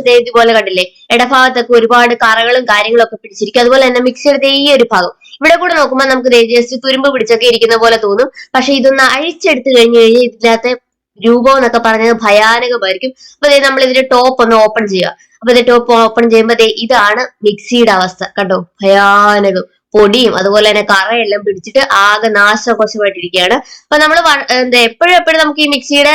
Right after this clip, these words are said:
ബോട്ടം ഓപ്പൺ ചെയ്ത് ഇത് ക്ലീൻ ചെയ്യാൻ പറ്റത്തില്ല. അപ്പൊ നമ്മൾ ഇടയ്ക്കെങ്കിലും ഒരു വർഷത്തിലൊരിക്കലെങ്കിലും ഇതൊന്ന് ഓപ്പൺ ചെയ്ത് ക്ലീൻ ചെയ്യണം. അപ്പൊ ദേ ഈ ഒരു കറയും കാര്യങ്ങളും എല്ലാം നമ്മളൊന്ന് ക്ലീൻ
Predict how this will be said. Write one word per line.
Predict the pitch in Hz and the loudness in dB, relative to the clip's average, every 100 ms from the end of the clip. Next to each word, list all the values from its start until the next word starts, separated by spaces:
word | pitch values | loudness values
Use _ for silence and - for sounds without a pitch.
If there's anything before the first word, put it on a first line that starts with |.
| - _ | -2 _
ബോട്ടം | 233 254 269 254 | -2 0 2 0
ഓപ്പൺ | 254 254 | 0 2
ചെയ്ത് | 247 247 | 2 2
ഇത് | 247 254 | -2 0
ക്ലീൻ | 247 254 | -2 0
ചെയ്യാൻ | 254 233 | 0 0
പറ്റത്തില്ല. | 214 190 185 | 0 -6 -6
അപ്പൊ | 185 240 | -2 -2
നമ്മൾ | 262 294 | 0 0
ഇടയ്ക്കെങ്കിലും | 330 339 339 254 233 | 0 0 -2 2 2
ഒരു | 269 - _ - | 2 -8 _ -4
വർഷത്തിലൊരിക്കലെങ്കിലും | 214 220 311 330 277 269 262 254 247 254 294 | -4 -2 -4 0 2 2 0 0 0 -2 -2
ഇതൊന്ന് | 226 233 247 262 208 | 2 2 2 2 0
ഓപ്പൺ | 214 240 233 | 0 0 0
ചെയ്ത് | 226 233 | 2 2
ക്ലീൻ | 214 214 202 | 0 -2 -2
ചെയ്യണം. | 185 180 262 - - | -4 -2 -4 -8 -4
അപ്പൊ | 240 233 | 0 2
ദേ | 233 | 2
ഈ | 240 233 | 2 2
ഒരു | 240 | 2
കറയും | 240 220 233 233 226 | 0 0 0 -2 -2
കാര്യങ്ങളും | 214 220 226 214 | -2 0 0 0
എല്ലാം | 220 220 | -2 -2
നമ്മളൊന്ന് | 208 214 226 226 - - | -2 -2 0 -2 -4 -4
ക്ലീൻ | 220 233 | 2 2